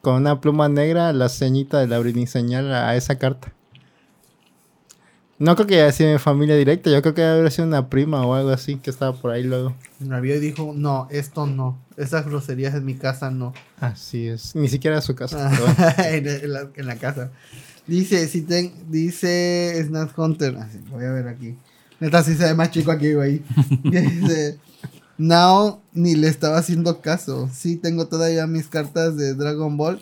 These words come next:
Speaker 2: y Ranma".
Speaker 1: Ya no sé dónde dejé las de Dragon Ball que tenía. Tenía dos, dos sets, pero estaban chidas.
Speaker 2: Yo tengo como cinco de Yu-Gi-Oh!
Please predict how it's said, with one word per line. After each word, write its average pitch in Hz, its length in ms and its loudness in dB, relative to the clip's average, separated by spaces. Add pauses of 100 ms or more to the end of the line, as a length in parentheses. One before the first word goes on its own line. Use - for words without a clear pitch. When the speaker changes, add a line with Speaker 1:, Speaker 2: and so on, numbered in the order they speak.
Speaker 2:
y 143 80 -6
Ranma". 127 560 -6 (100)
Speaker 1:
Ya 147 140 2
no 170 140 6
sé - 100 2
dónde 165 220 4
dejé 143 200 2
las 147 200 4
de 123 80 2
Dragon 123 360 2
Ball 123 140 0
que 123 100 -2
tenía. 123 260 -2
Tenía 131 240 2
dos, - 640 -2 (160)
dos 131 280 -4
sets, - 440 -6
pero 117 140 -2
estaban 156 240 0
chidas. 143 340 -2
Speaker 2:
Yo 247 140 6
tengo 269 420 -2 (140)
como 208 420 4
cinco 254 420 0
de 208 320 2
Yu-Gi-Oh! 247 600 4